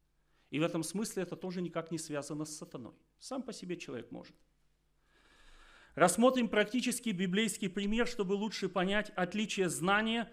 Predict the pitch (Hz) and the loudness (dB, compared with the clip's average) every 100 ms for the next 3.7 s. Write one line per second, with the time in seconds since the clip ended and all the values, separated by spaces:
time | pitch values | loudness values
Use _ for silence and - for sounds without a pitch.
0 | - 180 185 196 180 175 170 190 175 - | -8 -4 -2 -2 -4 -4 -2 0 0 -4
1 | 107 - - - - 151 196 202 196 196 | -10 -16 -20 -20 -2 2 4 2 0 -2
2 | 196 220 190 190 196 - 147 - - - | -6 -8 -12 -14 -16 -16 -18 -20 -20 -20
3 | - - - 139 135 127 | -20 -20 -20 -20 -18 -18